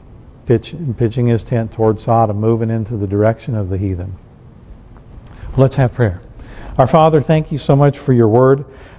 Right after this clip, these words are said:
Father, I pray that we will take these things to heart, and that, um, it, it, the, that we would become people like Abraham, uh, people that trust you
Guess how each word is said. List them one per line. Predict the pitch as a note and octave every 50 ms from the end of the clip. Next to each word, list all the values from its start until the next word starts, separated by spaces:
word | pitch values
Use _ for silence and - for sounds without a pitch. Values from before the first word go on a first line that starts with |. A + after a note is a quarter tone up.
| - -
Father, | D3 C3+ C#3 C#3 C#3 C3+
I | C3+ C3+
pray | - - D#3+ D3+ D3 C#3
that | C3 C3 -
we | B2+ C3+ D3
will | D3+ C#3 A#2+
take | - C#3 C3+ B2 - -
these | C3 B2+ B2+ - -
things | - C3 B2 A#2 A#2 - - -
to | - A#2+
heart, | G#2 - C#3+ C3+ B2+ G#2 G2 - - - - - - - - - - - - - - - - - - - -
and | B2 A#2+ A#2+ A#2 A#2
that, | A#2 A2+ G#2 - - -
um, | A2 G#2+ G2+ G2+ A2+ B2+ - -
it, | - C3 B2+ - - - -
it, | C3 C3 C3 -
the, | B2+ A#2+ B2+ A#2 A2 G#2+ G#2+ G#2 - - - - - - - - - - - - -
that | A#2+ A#2
we | B2 C3+ D3
would | D#3 D3+ C#3
become | C3 B2+ - - C#3 B2+ B2
people | C3+ C3 A#2+ A#2+ - A#2+
like | A#2 A#2 A2+ - -
Abraham, | A#2 A2+ A2 G2 G#2 G2 G2+ F#2+ F#2 F#2+ G2+ F#2 - - - - - - - - - - - - - -
uh, | A2 G#2+ G2+ G2+
people | - - C3+ C3 C3 D3 A#2+
that | G#2+ F#2 -
trust | - C3 C3 B2+ - - - -
you | C3+ C3 C3 C3 C#3+ C3+ B2+